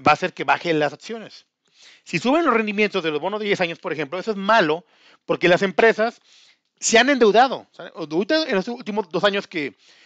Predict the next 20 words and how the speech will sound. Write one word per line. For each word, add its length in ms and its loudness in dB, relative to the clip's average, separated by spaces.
se 180 -6
in-, 200 -8
se 80 -18
inyectó 360 -10
dinero 300 2
a 20 6
lo 120 0
loco 460 -2
en 60 -8
el 100 -6
mercado 300 0
de 60 0
Estados 300 -2
Unidos, 460 -8
lo, 340 -10
lo 220 -12
crearon 560 2
literal 600 0
del 180 4
aire, 280 -6